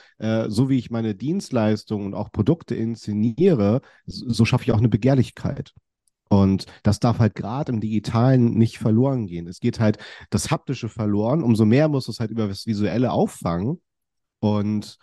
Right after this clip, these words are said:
ich, ich lieb's. Also es gibt hier ein, ähm, eine Packaging-Agentur,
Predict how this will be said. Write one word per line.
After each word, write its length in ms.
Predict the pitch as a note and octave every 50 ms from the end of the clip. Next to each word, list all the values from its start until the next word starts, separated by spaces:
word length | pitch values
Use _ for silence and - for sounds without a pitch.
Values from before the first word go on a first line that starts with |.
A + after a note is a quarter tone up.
| _ _ _ _ _ _ _
ich, 200 | - A2+ - -
ich 180 | - A#2 - -
lieb's. 380 | A2 A2+ F3 C#3+ - - - -
Also 380 | F2 F#2 F2+ F#2+ G2 F#2+ F2+
es 240 | F#2 F#2+ - - -
gibt 160 | - B2+ -
hier 160 | - - A#2+
ein, 280 | A2 G#2 G#2+ G#2 G2+ G2
ähm, 400 | F#2 G2+ F#2+ F#2+ F#2+ F#2 F#2 F2+ -
eine 140 | A#2+ G#2 F2
Packaging-Agentur, 1200 | - E3 F3+ F#3 - - B2 A2 G2+ F#2+ F#2 G2 F#2 F2 - - G#2 G#2+ A#2+ C#3 D3+ G3+ -